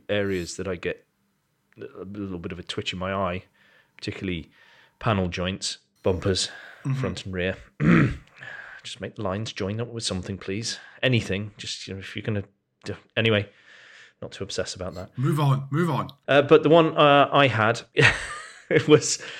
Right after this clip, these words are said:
Speaker 1: uh, was in Lipari Grey, which actually in some light came across as a sort of blue.
Speaker 2: Hmm.
Speaker 1: So it was a very, very light dependent, uh, car. Uh, and I, I thought, I thought it suited it quite well, actually.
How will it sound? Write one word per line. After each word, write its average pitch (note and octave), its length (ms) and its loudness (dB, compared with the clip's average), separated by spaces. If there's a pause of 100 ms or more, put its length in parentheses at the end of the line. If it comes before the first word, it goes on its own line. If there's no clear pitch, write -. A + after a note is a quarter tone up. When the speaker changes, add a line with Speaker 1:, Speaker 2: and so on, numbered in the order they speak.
(300)
Speaker 1:
uh, B2+ 240 8
was C3 160 6
in C3 340 6
Lipari C#3 640 6
Grey, A#2 640 4
which - 560 0
actually D#3+ 300 2
in D3 100 6
some D#3+ 280 4
light G#2+ 400 2 (240)
came C3 260 -4
across B2 320 -2
as B2 140 -4
a A#2 40 -4
sort - 360 -6
of - 180 -16
blue. A#2+ 400 -2 (160)
Speaker 2:
Hmm. A2+ 380 -6 (460)
Speaker 1:
So - 100 -10
it B2 40 -6
was A2 80 -6
a A2+ 40 -4
very, A#2+ 760 4
very B2+ 300 4
light A2+ 260 6
dependent, F#2+ 600 -8 (500)
uh, F#2 80 -8 (120)
car. - 420 -2 (420)
Uh, G2+ 60 -4
and G#2+ 380 4
I, B2 200 2
I G#3 120 6
thought, G3 220 2
I A#2+ 60 4
thought F2+ 200 2
it - 80 -4
suited E2+ 280 -6
it F#2+ 60 -6
quite G#2+ 260 2
well, A#2 400 2
actually. F2+ 380 -10